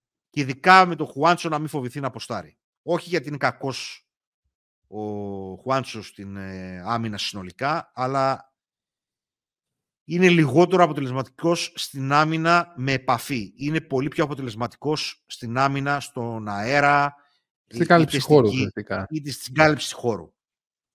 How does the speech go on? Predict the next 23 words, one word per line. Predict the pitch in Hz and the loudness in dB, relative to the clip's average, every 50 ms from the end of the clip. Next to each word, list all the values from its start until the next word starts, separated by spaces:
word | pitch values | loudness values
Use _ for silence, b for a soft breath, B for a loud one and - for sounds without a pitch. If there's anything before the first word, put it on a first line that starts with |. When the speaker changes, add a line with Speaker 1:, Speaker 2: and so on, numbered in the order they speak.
| _ _ | _ _
Speaker 1:
Ε, | - 127 127 127 127 127 127 127 127 127 113 - - | -10 -8 -6 -4 -4 -4 -4 -6 -6 -8 -10 -12 -8
ο | 151 156 156 156 156 151 151 151 147 147 147 147 143 143 147 147 143 139 | -4 -2 -2 0 0 0 0 0 0 0 0 0 -2 -2 -2 -4 -6 -8
Χουάντσο, | - - 151 180 185 180 - 180 | -8 -4 -2 -2 0 0 0 -2
αν | 160 160 165 | -2 -2 -2
έχει | 165 156 - 147 | -6 -8 -6 -6
ένα | 151 147 147 131 | -4 -4 -4 -4
πρόβλημα | - 147 151 139 139 139 143 135 127 | -4 -6 -6 -6 -6 -6 -6 -8 -8
το | - 123 | -10 -12
οποίο | 107 - 147 139 | -12 -10 -10 -8
το | 123 - | -8 -8
έχει | 127 - 131 | -8 -6 -8
αποκτήσει | 113 - - - - 135 120 - - | -8 -8 -12 -14 -12 -10 -10 -10 -12
κυρίως | - - 113 110 120 117 107 - | -10 -8 -6 -4 -4 -4 -4 -6
από | 113 95 104 95 | -10 -12 -14 -16
την, | 92 98 92 95 95 | -14 -14 -14 -12 -12
ε, | 95 95 90 92 _ | -14 -14 -16 -16 _
τα | 107 | -14
χρόνια | 107 - 113 113 110 | -12 -10 -10 -10 -10
του | 92 | -12
στο | - - 110 | -12 -12 -12
N | 104 98 | -10 -8
B | 113 | -6
A, | 131 147 160 175 | -6 -4 -6 -6